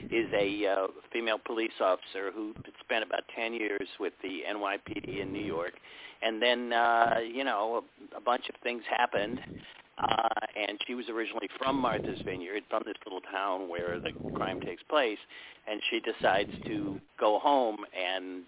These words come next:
take a job with this very small town police force. Uh, but she's got a lot of baggage from her past, uh, you know, in New York, that,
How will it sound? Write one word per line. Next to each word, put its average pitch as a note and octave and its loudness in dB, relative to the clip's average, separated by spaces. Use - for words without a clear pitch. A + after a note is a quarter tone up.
take A2 2
a A#2 -2
job F#2+ 2
with F#2 -2
this F2+ 0
very G#2 0
small G2 2
town F#2+ -4
police G2+ -2
force. D#2+ -6
Uh, F#2 4
but - -2
she's - -8
got F3 6
a - 6
lot D#3+ 8
of - -8
baggage D3+ 4
from - -2
her - 2
past, A#2+ 4
uh, F#2 2
you A2 -4
know, G2 -2
in F#2+ -2
New F#2 -6
York, G#2+ 2
that, E2+ 0